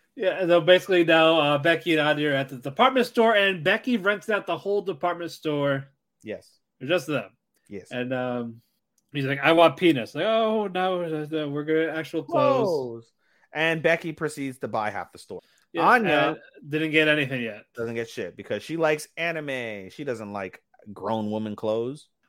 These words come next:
Speaker 1: But, yeah, now, uh, Becky thinks that she's boring Anya, but Anya is actually talking about how she's actually having fun.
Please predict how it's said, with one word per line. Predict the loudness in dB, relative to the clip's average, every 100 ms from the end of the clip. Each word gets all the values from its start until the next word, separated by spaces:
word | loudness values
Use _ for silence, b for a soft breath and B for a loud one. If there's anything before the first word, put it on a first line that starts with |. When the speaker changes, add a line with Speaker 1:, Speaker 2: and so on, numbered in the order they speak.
| _
Speaker 1:
But, | -20 -2 2 2 2
yeah, | 6 6 6
now, | 4 6 6
uh, | 4 2 0
Becky | 0 -2 -4 -6
thinks | -6 -8
that | -6 -6 -8 -12 _ _
she's | -12 -12 -6
boring | -2 0 0 -2
Anya, | -2 -2 0 -2
but | -2 -4 -4 -8 -10
Anya | -8 -4 -2
is | -4 -4
actually | -6 -4
talking | -4 -4
about | -4
how | -4 -4
she's | -6 -6 -6
actually | -8 -10
having | -16 -18 -8
fun. | -6 -6 -8 -20